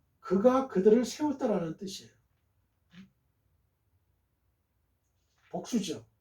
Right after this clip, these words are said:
여기서 그들은 아마세가 이끄는 베냐민 지파와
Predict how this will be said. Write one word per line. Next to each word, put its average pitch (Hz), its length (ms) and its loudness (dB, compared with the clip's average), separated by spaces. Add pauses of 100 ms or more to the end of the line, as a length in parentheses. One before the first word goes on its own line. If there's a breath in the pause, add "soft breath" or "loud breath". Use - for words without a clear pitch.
(840)
여기서 269 400 2
그들은 190 600 2 (400)
아마세가 254 640 2
이끄는 220 520 2 (300)
베냐민 226 580 4
지파와 196 680 -6